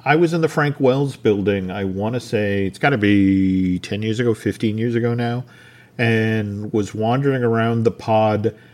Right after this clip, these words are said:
where they were working on the Disney home premieres and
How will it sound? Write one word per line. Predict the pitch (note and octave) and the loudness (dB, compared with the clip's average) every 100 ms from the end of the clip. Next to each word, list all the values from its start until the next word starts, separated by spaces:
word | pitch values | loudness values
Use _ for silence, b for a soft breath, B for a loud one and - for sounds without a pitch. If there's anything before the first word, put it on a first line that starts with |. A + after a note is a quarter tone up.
| B B | B B
where | - A#2+ | 0 2
they | A#2 | 4
were | G#2+ G#2 | 4 2
working | G#2 A2+ C3+ D3 A#2 | 2 0 2 0 -2
on | G#2+ A2 | -4 -2
the | A2 | 0
Disney | G2+ F#2+ A2 A#2 B2 A2 | 0 -2 -4 -2 0 0
home | G#2 A2 A2 | 0 -2 -2
premieres | G#2+ A#2 G#2 G#2+ C3 D3 D#3 D3 - - | -2 0 2 2 2 0 -4 -6 -8 -8
and | G#3 A#2+ A#2 A2 G#2+ | -2 2 2 2 0